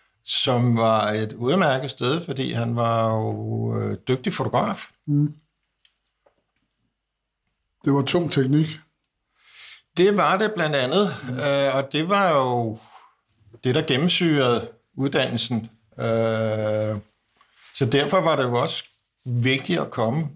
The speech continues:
Speaker 1: i praktik hos en god fotograf, hvor, hvor det også handlede om billeder.
Speaker 2: Ja.
Speaker 1: De gjorde det selvfølgelig også lidt på skolen, men, men det var rigtig meget sådan,
Speaker 2: Ja.
Speaker 1: øh, teknik.
Speaker 2: Ja. Men det har vel været et af problemerne med udbredelsen af fotografiet i Danmark, at det har været så teknikbaseret, har det ikke?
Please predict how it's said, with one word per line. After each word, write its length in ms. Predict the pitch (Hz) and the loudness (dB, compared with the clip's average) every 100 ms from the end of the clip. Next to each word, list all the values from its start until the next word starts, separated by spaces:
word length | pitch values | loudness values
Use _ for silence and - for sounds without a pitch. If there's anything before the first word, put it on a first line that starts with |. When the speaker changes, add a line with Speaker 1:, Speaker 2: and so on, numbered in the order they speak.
| _ _ - | _ _ -12
Speaker 1:
i 80 | |
praktik 380 | 123 127 - 202 | -4 -2 0 0
hos 120 | 190 123 | 0 0
en 80 | |
god 200 | 120 113 | 0 -2
fotograf, 420 | - 113 110 113 - | -4 -2 0 0 -2
hvor, 160 | 113 | -4
hvor 180 | 107 110 | -2 -2
det 80 | 107 | 0
også 260 | 117 175 120 | 0 0 0
handlede 240 | 117 113 | 0 0
om 100 | 104 | -2
billeder. 340 | - 104 151 117 - _ _ _ _ - 139 | -2 -2 -2 -4 -8 _ _ _ _ -8 -4
Speaker 2:
Ja. 80 | 131 123 - _ _ - | -4 -6 -12 _ _ -14
Speaker 1:
De 40 | |
gjorde 160 | - 131 | -4 -2
det 80 | - | 0
selvfølgelig 240 | 175 147 | 2 2
også 120 | 139 | 2
lidt 160 | 151 147 | 0 -2
på 60 | 180 | -2
skolen, 420 | - 113 123 139 | -2 -2 -2 0
men, 180 | 113 104 | 0 0
men 160 | 104 | -2
det 120 | 95 104 | -4 -4
var 220 | 117 160 | -2 0
rigtig 320 | 127 - 139 | -2 -2 -4
meget 320 | 98 107 120 - - - | -2 0 -2 -6 -14 -14
sådan, 160 | - 131 113 | -12 -10 -8
Speaker 2:
Ja. 60 | 120 | -10
Speaker 1:
øh, 80 | 110 | -8
teknik. 460 | 120 120 113 113 - - _ - | -6 -2 -2 -4 -10 -14 _ -12
Speaker 2:
Ja. 100 | 123 123 - _ _ _ _ _ _ _ _ _ _ - _ | -12 -10 -18 _ _ _ _ _ _ _ _ _ _ -20 _
Men 160 | 127 127 | 0 2
det 100 | 147 | 4
har 140 | 175 | 4
vel 160 | 175 147 | 4 2
været 160 | 143 165 | 2 2
et 80 | |
af 80 | 175 | 2
problemerne 580 | 131 120 170 196 185 135 | -2 -2 0 2 2 2
med 220 | 117 110 | 0 -2
udbredelsen 600 | 110 147 165 127 113 113 120 | 0 0 0 -2 -2 -4 -4
af 40 | |
fotografiet 440 | 120 113 110 135 131 | -2 -2 2 2 2
i 40 | 120 | 2
Danmark, 240 | 139 143 | 2 0
at 140 | - 113 | 0 -2
det 80 | |
har 160 | 117 131 | 0 2
været 220 | 135 147 | 4 2
så 120 | 143 113 | 2 -2
teknikbaseret, 1080 | - 120 143 196 208 117 - 107 104 107 | 0 0 2 0 0 -6 -6 -10 -12 -6
har 120 | 113 139 | -2 0
det 140 | 147 | 0
ikke? 120 | 156 | -2